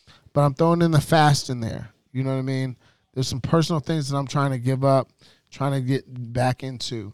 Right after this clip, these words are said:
Um, uh, my house right now, as nice as it is, like,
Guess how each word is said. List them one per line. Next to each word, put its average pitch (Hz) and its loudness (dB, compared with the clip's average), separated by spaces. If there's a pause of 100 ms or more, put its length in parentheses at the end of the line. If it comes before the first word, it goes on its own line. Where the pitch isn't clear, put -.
(480)
Um, 113 -4 (140)
uh, 131 -2
my 135 -2
house 147 2
right 139 -2
now, 131 -2 (840)
as 127 -4
nice 147 2
as 139 0
it 135 0
is, 139 0
like, 127 0